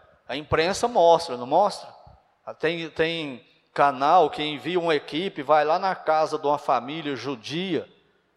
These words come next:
e vai p-, ver a Páscoa deles, a mesa, e eles vão explicar. Aí você fica olhando assim, fala, "Mas não tem nada disso aí na Bíblia?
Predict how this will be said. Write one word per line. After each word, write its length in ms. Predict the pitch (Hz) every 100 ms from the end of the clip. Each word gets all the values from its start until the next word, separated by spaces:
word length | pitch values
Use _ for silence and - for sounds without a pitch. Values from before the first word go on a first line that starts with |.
| _ _ _
e 80 | 123
vai 280 | 123 156 165
p-, 140 | - - - -
ver 360 | 131 156 175
a 80 | 156
Páscoa 560 | - 143 165 165 - 135
deles, 460 | 127 156 160 131
a 120 | 139
mesa, 520 | 127 123 165 175 131 139
e 80 |
eles 200 | 165 170
vão 140 | 160 175
explicar. 1080 | - - 175 - 135 160 139 - - - _
Aí 100 | 143
você 160 | - 190
fica 280 | - 202 202
olhando 420 | 175 175 175 156
assim, 160 | 139
fala, 140 | 175 196
"Mas 140 | 196 185 - 202 196
não 160 | 196 202
tem 220 | - 214
nada 320 | 165 202 196
disso 300 | 165 165 -
aí 100 | 160
na 140 | 147 127
Bíblia? 540 | 110 175 196 127 95